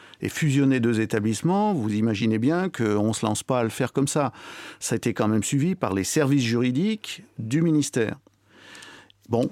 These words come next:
ben là, il y a eu une faille que le service juridique du ministère n'a pas su détecter, effectivement.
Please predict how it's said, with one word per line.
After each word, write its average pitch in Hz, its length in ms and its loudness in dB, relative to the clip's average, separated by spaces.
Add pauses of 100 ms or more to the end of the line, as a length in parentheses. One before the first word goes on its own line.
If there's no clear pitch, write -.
ben 95 320 0
là, 123 120 0
il 139 80 0
y 117 60 2
a 104 40 2
eu 113 160 0
une 104 160 0
faille 135 400 -2
que - 140 -6
le 107 180 0
service 113 400 -4
juridique 104 400 -4
du 101 80 -6
ministère 98 460 -2
n'a 98 120 -2
pas 113 140 -4
su 139 240 -6
détecter, 117 720 -4
effectivement. 95 540 -6